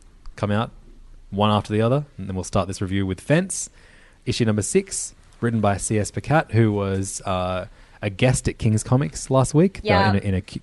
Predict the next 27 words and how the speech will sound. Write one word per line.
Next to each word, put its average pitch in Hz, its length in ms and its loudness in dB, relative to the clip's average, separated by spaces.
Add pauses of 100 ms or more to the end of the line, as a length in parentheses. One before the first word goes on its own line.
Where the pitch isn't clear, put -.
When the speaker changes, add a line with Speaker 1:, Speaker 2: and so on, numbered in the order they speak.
Speaker 1:
Q 127 200 8
and 113 80 10
A 117 140 8
session 127 360 4
that 107 180 -2 (180)
Siobhan 120 420 2
led. 156 160 2
How 143 140 2
did 135 80 2
it 113 40 2
go? 143 160 2 (160)
Speaker 2:
It 233 120 -4
was 214 100 -2
so 196 220 -2
fun. 185 520 -6
It 185 120 -6
was 175 160 -6
really, 170 320 -8
really 170 180 -8
great. 165 380 -4
It 139 60 -10
was, 175 420 -12
um, 165 680 -8 (1300)
good 214 180 -4
crowd. 214 540 2 (960)
She's, 202 400 -6 (400)
like, 175 240 -2